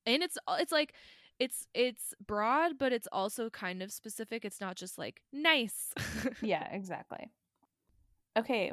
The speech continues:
Speaker 2: well, I have a lot of sounds that I hate.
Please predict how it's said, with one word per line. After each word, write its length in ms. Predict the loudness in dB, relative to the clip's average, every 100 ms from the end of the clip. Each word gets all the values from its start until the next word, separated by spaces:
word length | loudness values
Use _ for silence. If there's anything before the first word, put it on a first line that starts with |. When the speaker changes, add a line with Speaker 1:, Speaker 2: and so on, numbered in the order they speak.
| -4
Speaker 2:
well, 540 | 4 6 6 4 0 -6 _ _ _ _ _ _ _ _ _
I 920 | 4 6 6 6 4 2 -2 -2 -6 -10 _ _ _ _
have 300 | -12 -2 0 4
a 180 | 4 6
lot 340 | 6 8 6
of 140 | -2
sounds 440 | -4 -4 -2 -4 -4
that 120 | -2
I 180 | -2 -4
hate. 440 | -4 -6 -8 -12